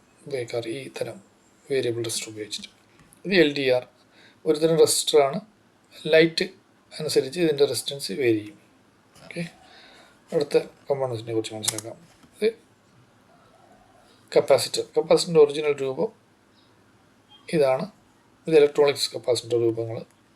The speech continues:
ഇത് സെറാമിക്. വിവിധതരം ഒറിജിനൽ രൂപങ്ങളുണ്ട്. different variety of capacitor ഉണ്ട്. അതിൻ്റെ കപ്പാസിറ്ററിൻ്റെ സിംബിൾസ് ഇതാണ്. ഈ ഉപയോഗിച്ചാണ് നമ്മൾ സർക്യൂട്ടിൽ, സർക്യൂട്ടിൽ നമ്മൾ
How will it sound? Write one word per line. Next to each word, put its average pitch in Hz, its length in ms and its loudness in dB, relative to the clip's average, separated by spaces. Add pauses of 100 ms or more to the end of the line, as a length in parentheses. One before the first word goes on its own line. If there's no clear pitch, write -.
(120)
ഇത് - 140 -14 (680)
സെറാമിക്. 131 500 -2 (1300)
വിവിധതരം 190 400 2 (100)
ഒറിജിനൽ 165 340 2
രൂപങ്ങളുണ്ട്. 156 500 2 (220)
different 170 420 0
variety 156 360 4
of 151 40 -6 (100)
capacitor 139 440 -2
ഉണ്ട്. 135 140 -10 (100)
അതിൻ്റെ 143 260 -10
കപ്പാസിറ്ററിൻ്റെ 151 640 -4
സിംബിൾസ് 156 460 -2
ഇതാണ്. 113 280 -4 (300)
ഈ 175 40 0 (460)
ഉപയോഗിച്ചാണ് 143 440 -2
നമ്മൾ 190 140 -2 (120)
സർക്യൂട്ടിൽ, 156 440 -2 (3000)
സർക്യൂട്ടിൽ 165 420 0 (720)
നമ്മൾ 147 160 -4